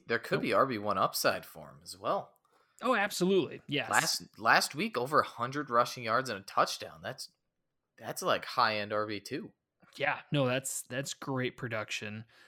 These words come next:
Speaker 2: Um, and I'm not gonna say I would bet money on it, <laughs> but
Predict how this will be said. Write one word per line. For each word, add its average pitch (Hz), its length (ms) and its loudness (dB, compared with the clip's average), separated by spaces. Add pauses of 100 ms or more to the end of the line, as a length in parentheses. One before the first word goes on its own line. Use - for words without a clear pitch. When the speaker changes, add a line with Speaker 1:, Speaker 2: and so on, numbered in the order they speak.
(160)
Speaker 2:
Um, 120 440 0 (220)
and 135 120 -2
I'm 143 80 0
not 156 140 -2
gonna 147 100 -6
say 135 260 -2
I 113 300 -2 (800)
would 117 160 -4 (120)
bet 117 260 -4 (200)
money 131 380 0
on 196 120 0
it, 349 240 -2
<laughs> - 540 -4
but - 340 -2